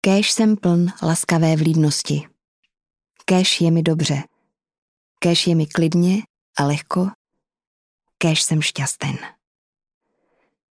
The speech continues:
Říkal jsem si, že je to možná příliš dlouhé, ale cítil jsem, že si vybral dobře, protože to tak sám chtěl. Raymond tedy praktikoval tuto mantru. Jeho přítel ji napsal na papír,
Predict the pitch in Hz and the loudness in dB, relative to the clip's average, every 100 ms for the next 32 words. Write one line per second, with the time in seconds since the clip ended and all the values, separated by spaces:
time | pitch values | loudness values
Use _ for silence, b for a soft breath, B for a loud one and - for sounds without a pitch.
0 | _ _ _ _ - 170 160 175 - 180 | _ _ _ _ -4 -2 0 -2 0 0
1 | - 185 185 - _ _ - 180 180 190 | 0 -2 -2 -4 _ _ -2 0 2 2
2 | 196 190 185 185 196 180 170 175 220 160 | 2 4 2 0 0 2 2 0 2 0
3 | - - _ - 170 185 190 - _ _ | -2 -10 _ -4 0 2 0 -4 _ _
4 | - 277 262 233 - 226 233 226 196 202 | -4 -2 0 0 2 0 2 0 0 2
5 | 202 196 190 175 147 B B B B 180 | 2 2 0 0 -2 B B B B -4
6 | 185 202 196 175 - 196 - 185 180 - | 0 2 2 0 -2 -4 -2 0 0 -2
7 | - 143 143 - _ _ _ _ _ _ | -4 -4 -6 -12 _ _ _ _ _ _
8 | _ _ _ _ _ _ - 156 151 165 | _ _ _ _ _ _ -4 0 2 4
9 | 196 196 170 165 160 - 185 180 180 185 | 2 2 -2 -2 -4 -4 -2 0 0 0
10 | 170 165 160 151 151 139 - _ _ _ | 0 0 2 0 -4 -8 -10 _ _ _
11 | _ _ _ 220 233 233 - 170 160 175 | _ _ _ 0 0 0 -2 0 0 0
12 | 165 151 151 165 147 143 170 180 175 190 | 2 0 0 0 0 -2 -4 -2 -2 -2